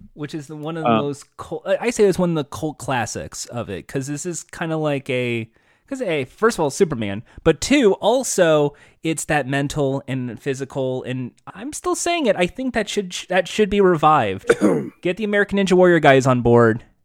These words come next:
Speaker 1: They did the Mental Samurai puzzles. They can do this.
Speaker 2: I, I fully agree. I absolutely agree. Um, one of the things about him is that, well,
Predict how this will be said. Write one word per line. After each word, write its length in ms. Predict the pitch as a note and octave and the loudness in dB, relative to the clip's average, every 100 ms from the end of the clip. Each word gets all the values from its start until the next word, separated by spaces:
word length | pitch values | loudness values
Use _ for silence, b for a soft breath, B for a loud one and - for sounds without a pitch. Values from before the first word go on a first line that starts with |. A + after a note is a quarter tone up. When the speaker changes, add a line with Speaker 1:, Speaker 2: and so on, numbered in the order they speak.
| - | -2
Speaker 1:
They 120 | D3+ | 0
did 160 | E3 F#3 | 2 2
the 60 | |
Mental 260 | F3+ F3+ F3 | 2 2 0
Samurai 380 | - D#3 D#3 C#3+ | 0 2 4 4
puzzles. 560 | - C#3+ C3 C3+ C3+ | 4 2 2 -2 -2
They 100 | C#3+ | -4
can 120 | C3 B2 | -2 -2
do 140 | G2+ | -2
this. 320 | D#2+ - - _ _ _ _ | -2 -4 -8 _ _ _ _
Speaker 2:
I, 280 | C3+ C#3+ C#3+ G#2 | 4 6 6 4
I 280 | B2 C#3+ | 6 6
fully 500 | B2+ - - C#3+ D#3 | 4 -4 6 8 10
agree. 300 | C3+ A2 A#2 | 8 6 2
I 160 | G2 A#2+ | 4 6
absolutely 720 | B2+ B2+ G#2+ A#2+ A#2+ B2+ A2+ | 6 6 4 4 6 6 2
agree. 380 | G#2 G#2 G#2 G2 b b b - | 2 0 -2 -6 b b b 0
Um, 360 | B2+ B2 B2 - | 4 6 6 6
one 240 | C3+ D#3 | 8 8
of 60 | G3 | 8
the 80 | D#3+ | 6
things 300 | F3 E3 C3+ | 8 8 6
about 440 | B2+ C#3 C#3 - | 6 6 4 0
him 380 | G2 C#3 C#3 C3+ | 2 6 8 8
is 120 | G#2+ | 8
that, 320 | B2 A#2 A2+ _ b b | 6 6 4 _ b b
well, 200 | E3 F#3 | 6 6